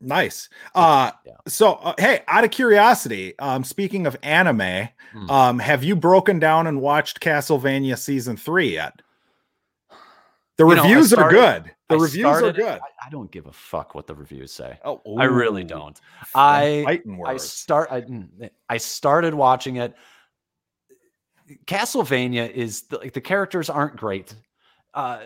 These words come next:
Speaker 2: I don't think the animation is that great, really. Uh, it's very choppy. It's very, like,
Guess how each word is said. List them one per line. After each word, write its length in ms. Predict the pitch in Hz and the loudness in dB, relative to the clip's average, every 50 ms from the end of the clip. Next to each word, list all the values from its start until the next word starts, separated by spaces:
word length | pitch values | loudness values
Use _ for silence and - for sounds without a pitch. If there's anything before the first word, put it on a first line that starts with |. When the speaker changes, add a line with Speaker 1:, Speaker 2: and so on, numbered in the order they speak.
| 117 _ _ _ _ _ _ _ _ _ _ | -20 _ _ _ _ _ _ _ _ _ _
Speaker 2:
I 160 | - 143 208 | -4 0 0
don't 180 | 262 269 170 - | 0 0 -2 -4
think 220 | - 170 160 135 | -6 -6 -6 -4
the 120 | - 131 123 | -4 -4 -4
animation 480 | 120 110 104 110 131 139 - 127 104 | -4 -4 -4 -4 -6 -6 -6 -8 -12
is 100 | 90 85 | -10 -10
that 220 | - 90 80 78 - | -8 -10 -10 -10 -12
great, 340 | 87 73 67 73 - _ _ | -14 -14 -16 -16 -20 _ _
really. 480 | 95 104 123 120 98 80 80 85 - _ _ _ _ _ _ | -8 -6 -4 -4 -6 -8 -12 -14 -18 _ _ _ _ _ _
Uh, 180 | - 123 117 113 | -8 -6 -6 -6
it's 160 | 110 120 117 - | -6 -10 -12 -14
very 500 | 104 95 98 127 147 180 180 170 151 139 | -14 -10 -6 -4 -2 -2 -2 -2 -4 -4
choppy. 580 | - - 143 120 113 113 - - 110 104 101 | -4 -2 0 0 0 0 -2 -6 -8 -8 -8
It's 140 | 101 98 - | -10 -12 -14
very, 540 | 104 92 117 123 139 156 156 151 143 131 127 | -12 -8 -6 -6 -4 -4 -6 -6 -6 -6 -6
like, 360 | 104 107 104 104 98 - | -6 -6 -6 -6 -8 -10